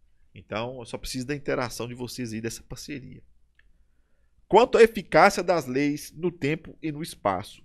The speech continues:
julgue o item. Em não se destinado à vigência temporária,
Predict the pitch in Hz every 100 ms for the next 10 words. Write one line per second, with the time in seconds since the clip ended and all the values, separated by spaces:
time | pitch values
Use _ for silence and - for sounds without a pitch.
0 | - _ 117 107 139 151 170 113 104 -
1 | - - - - - - - - _ _
2 | _ _ _ _ _ 165 170 165 240 294
3 | 196 170 185 - 127 120 113 107 104 92
4 | 110 123 - 147 156 107 98 107 117 98
5 | 73